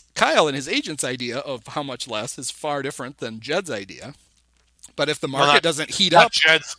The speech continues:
Speaker 2: not Jed's idea. Jed's
Speaker 1: Right.
Speaker 2: limit.
Speaker 1: Yes. Tom whispering sweet nothings in his ear as to what he could offer him. That,
Speaker 2: Right.
Speaker 1: that, that, that, that number may plummet into their price range.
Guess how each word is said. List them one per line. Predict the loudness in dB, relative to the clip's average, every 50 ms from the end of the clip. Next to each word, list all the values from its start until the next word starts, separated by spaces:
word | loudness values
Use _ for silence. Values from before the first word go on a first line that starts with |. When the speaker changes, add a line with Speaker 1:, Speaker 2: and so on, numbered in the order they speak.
| _ 0 2
Speaker 2:
not | 2 2
Jed's | 4 4 4 4 4 4 2
idea. | 0 2 2 2 0 0 0
Jed's | 0 2 2 2 2 2 -2
Speaker 1:
Right. | -4 -2
Speaker 2:
limit. | -2 -2 -4 -6 -8 -8 -10 _ _ _ _ _ _ _ _ -8
Speaker 1:
Yes. | -8 -8 -8 -10 -16 -18 -18 _ _ _ _ _ _ _ _ _ _ _ _ _ _ _ _ _ _ _ _ _ _ _ _ _ _ _ _ _ _ _ _ _ _ _ _ -20 -20 -20 -20 -20 _ _ -12 -6
Tom | -4 -2 -2 -2 -4 -6 -10
whispering | -10 -10 -10 -10 -10 -12 -12 -12 -14
sweet | -14 -12 -12 -12 -12
nothings | -12 -14 -12 -14 -14 -16 -16 -18
in | -18 -18
his | -18 -16 -14
ear | -12 -10 -10 -12 -12 -16 -16
as | -16 -16 -14
to | -14 -14
what | -14 -14
he | -14
could | -12 -12 -12
offer | -12 -12 -14 -14 -16 -16
him. | -18 -20 -20 _ _ _ -20 -20 _ _ _ _
That, | 0 0 2
Speaker 2:
Right. | 4 4 4 4 4 2 0 -2 -4 -10 -10 -4
Speaker 1:
that, | 0 0 0 0 0
that, | -2 -2 0 0
that, | 0 -2 -2 -4 -10 -20 _ _ -6
that | -6 -4
number | -2 -2 -2 -2 -2 -4
may | -4 -4 -6 -8
plummet | -6 -4 -2 -2 -2 -2 -4 -6
into | -8 -8 -8 -8 -8 -8
their | -10 -10 -12 -12 -14 _ _ _ _ _ _ _ _ _ _ _ _ _ _
price | -6 -6 -4 -4 -6 -10
range. | -14 -18 -20 -20 -20 -20